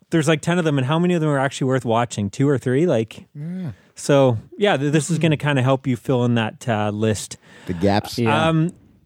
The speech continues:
Speaker 1: should we just jump in here? Anything you guys wanna talk about? Any exciting Halloween events yet in your life, or?
Speaker 2: No, not yet.
Speaker 3: No.
Speaker 1: Ha-, have you guys got into the spirit? We're actually filming this. It's the end of September. Have you done any Halloween related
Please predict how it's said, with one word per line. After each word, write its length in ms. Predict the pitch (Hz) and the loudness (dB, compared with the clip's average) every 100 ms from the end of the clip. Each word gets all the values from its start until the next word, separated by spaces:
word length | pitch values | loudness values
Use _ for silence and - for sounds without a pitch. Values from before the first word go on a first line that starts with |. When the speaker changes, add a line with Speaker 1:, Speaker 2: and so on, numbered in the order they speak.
| _ | _
Speaker 1:
should 160 | - 214 | -6 0
we 60 | 190 | 0
just 140 | 185 | 2
jump 180 | 190 151 | 2 2
in 60 | |
here? 100 | 190 226 | 2 2
Anything 240 | 165 156 | 2 2
you 80 | 151 | 2
guys 140 | 151 | 2
wanna 140 | 147 131 | 0 0
talk 280 | 160 180 | 0 0
about? 280 | 190 196 190 | 0 0 2
Any 240 | 165 160 151 | 2 2 0
exciting 600 | - 170 151 151 151 143 | 0 0 0 0 0 0
Halloween 440 | 143 151 151 156 | 0 0 2 0
events 440 | 143 151 160 - | 0 -2 -2 -4
yet 200 | 180 170 | -2 -2
in 60 | 170 | 0
your 120 | 170 | 0
life, 340 | 175 190 214 - | 2 0 0 0
or? 300 | 117 113 107 - - | 0 0 -2 -6 -4
Speaker 2:
No, 260 | 135 254 | -2 0
not 280 | 139 107 156 | 0 0 0
yet. 280 | 113 165 101 101 117 113 113 | 0 0 -2 -6 -12 -12 -10
Speaker 3:
No. 300 | 107 117 107 - - - | -4 -4 -4 -12 -20 -8
Speaker 1:
Ha-, 160 | - 208 | -2 0
have 140 | 175 | 2
you 120 | 180 202 | 2 2
guys 280 | 196 170 | 2 2
got 240 | 131 156 165 | 2 0 2
into 200 | 180 175 | 2 2
the 80 | 180 | -2
spirit? 300 | - 190 170 | 0 0 2
We're 140 | 160 | 2
actually 240 | 160 - | 0 -2
filming 340 | 147 165 151 151 | -2 2 4 4
this. 240 | 151 135 | 2 0
It's 160 | 135 - | -6 -8
the 160 | - | -4
end 140 | 139 143 | 0 0
of 120 | 127 | 0
September. 760 | - 139 - 143 139 135 135 120 _ _ _ _ _ _ | -2 -2 0 0 2 2 0 -2 _ _ _ _ _ _
Have 140 | 156 | -4
you 80 | 156 | -2
done 220 | 147 170 | 0 0
any 180 | 160 160 | 2 2
Halloween 460 | 147 160 156 156 156 | 2 2 2 2 2
related 680 | 143 147 147 147 143 143 | 2 2 2 2 0 -2